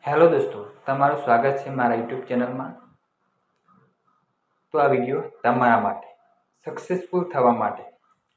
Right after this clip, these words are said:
સફળતા મેળવવા માટે સ્વપ્ન જોવું પૂરતું નથી,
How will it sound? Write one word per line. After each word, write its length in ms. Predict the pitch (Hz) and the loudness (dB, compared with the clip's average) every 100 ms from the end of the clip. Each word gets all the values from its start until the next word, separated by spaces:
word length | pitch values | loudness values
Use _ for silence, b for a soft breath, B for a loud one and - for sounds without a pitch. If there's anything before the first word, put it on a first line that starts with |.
| _ _ _ _ _ _ _ - | _ _ _ _ _ _ _ -8
સફળતા 440 | 156 180 185 208 | -4 0 2 4
મેળવવા 480 | - 151 147 147 123 | 4 4 4 2 2
માટે 280 | 117 - - - _ _ - | 0 -2 -10 -18 _ _ -6
સ્વપ્ન 480 | 160 165 175 170 165 | -4 -2 -2 -2 -2
જોવું 360 | 123 131 135 | -2 -4 -2
પૂરતું 320 | 127 120 139 | -6 -6 -8
નથી, 320 | 156 - - | -12 -14 -18